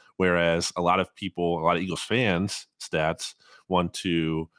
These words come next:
uh, say that, like, you have to be patient with it. You have to just wait and grow this thing organically, and you can add a quarterback down the road. And my thing with that is always, like,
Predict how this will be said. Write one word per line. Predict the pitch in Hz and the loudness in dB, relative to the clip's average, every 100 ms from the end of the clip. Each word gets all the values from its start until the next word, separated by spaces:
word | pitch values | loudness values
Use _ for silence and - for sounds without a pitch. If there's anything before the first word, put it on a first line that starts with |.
| _ | _
uh, | 85 82 | 0 2
say | 90 - 90 85 | 0 -2 0 0
that, | 80 78 | 0 -2
like, | 80 78 - | -2 -4 -2
you | 101 | -2
have | 120 120 | 0 -2
to | |
be | 110 | -4
patient | 107 131 123 107 - | -2 -2 -2 -2 -6
with | 82 | -8
it. | - | -6
You | 87 | -4
have | 101 98 | -2 -4
to | 95 | -4
just | 85 82 | -6 -4
wait | 104 107 98 | 0 0 -2
and | 87 | -2
grow | 101 101 | 0 0
this | 95 - | 0 -2
thing | 95 80 | -4 -2
organically, | 78 113 113 98 104 98 95 92 - - - | -2 0 0 0 0 0 0 -2 -12 -14 -2
and | 90 87 | 0 2
you | 98 | 0
can | 127 | 0
add | 120 156 165 | 0 2 0
a | |
quarterback | - 160 147 139 120 | 2 2 2 0 0
down | 131 117 | 0 0
the | 110 | 0
road. | 107 90 80 - _ _ _ | 0 0 -2 -8 _ _ _
And | 135 139 | 0 2
my | 151 208 | 2 2
thing | 190 147 | 2 2
with | 127 131 | 2 2
that | 139 127 | 0 2
is | 131 | 0
always, | 131 135 | 0 -2
like, | 131 | -8